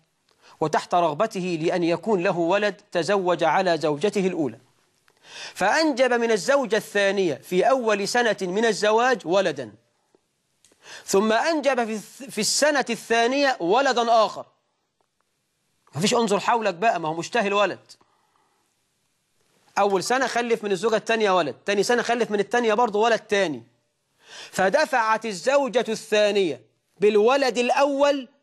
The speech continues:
إلى الزوجة الأولى حتى تربيه، وحتى تربي هي الثاني.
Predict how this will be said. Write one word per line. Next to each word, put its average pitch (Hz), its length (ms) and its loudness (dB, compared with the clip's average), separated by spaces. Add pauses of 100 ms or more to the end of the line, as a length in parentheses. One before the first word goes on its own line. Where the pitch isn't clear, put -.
(320)
إلى 220 160 2
الزوجة 233 600 0
الأولى 247 640 0 (480)
حتى 254 400 0
تربيه، 208 640 -2 (600)
وحتى 254 680 0
تربي 220 540 0
هي 247 180 0
الثاني. 214 580 -2